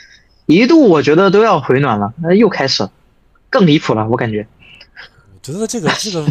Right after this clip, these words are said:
Speaker 1: <laughs>
Speaker 2: 哎，不知道什么原因，但是我觉得应该相信他，就是
Speaker 1: 对。
Speaker 2: 从，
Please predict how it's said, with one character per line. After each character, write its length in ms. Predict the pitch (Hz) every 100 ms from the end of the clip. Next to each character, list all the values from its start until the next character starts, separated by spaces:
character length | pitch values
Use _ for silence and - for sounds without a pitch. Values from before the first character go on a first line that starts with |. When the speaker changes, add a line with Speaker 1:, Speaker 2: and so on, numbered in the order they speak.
| 135 185 - -
Speaker 1:
<laughs> 440 | - - _ _ -
Speaker 2:
哎， 80 | - -
不 80 | -
知 80 | 202
道 140 | 202
什 80 | 120
么 80 | 147
原 180 | 160 147
因， 120 | 160
但 140 | 156 156
是 100 | 135
我 180 | 113 98
觉 120 | 117
得 140 | 147
应 180 | 139 160
该 140 | 160
相 200 | 147 160
信 160 | 151 135
他， 140 | 87 - -
就 100 | 143
是 160 | 131 107 _ _ _ _ _ _ -
Speaker 1:
对。 220 | 147 120
Speaker 2:
从， 140 | 190